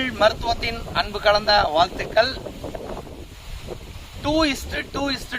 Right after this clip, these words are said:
டூம்பாங்க, கேள்விப்பட்டிருக்கீங்களா? ரெண்டு, ரெண்டு, ரெண்டுன்னு. அதாவது ஒரு நாளைக்கு ரெண்டு முறை, அதே போல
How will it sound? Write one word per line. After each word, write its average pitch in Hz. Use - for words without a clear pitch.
டூம்பாங்க, 196
கேள்விப்பட்டிருக்கீங்களா? 202
ரெண்டு, 226
ரெண்டு, 208
ரெண்டுன்னு. 185
அதாவது 220
ஒரு 190
நாளைக்கு 220
ரெண்டு 202
முறை, 220
அதே 156
போல 208